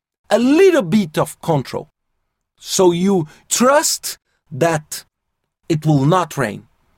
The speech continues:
But if tomorrow rain, then the risk, one risk will become true.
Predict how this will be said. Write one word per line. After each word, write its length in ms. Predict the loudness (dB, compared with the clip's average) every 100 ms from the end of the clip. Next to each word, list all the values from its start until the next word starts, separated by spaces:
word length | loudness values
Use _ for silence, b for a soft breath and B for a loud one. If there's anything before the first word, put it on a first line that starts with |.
| _
But 480 | -16 0 0 0 -2
if 200 | -4 -4
tomorrow 480 | -2 2 4 4 4
rain, 480 | 4 2 0 -2 -2
then 260 | 0 0 0
the 100 | 0
risk, 540 | 0 0 -2 -6 -8
one 280 | -2 -2 0
risk 320 | -2 -4 -4
will 120 | -4
become 400 | -4 -8 -6 -6
true. 320 | -6 -8 -10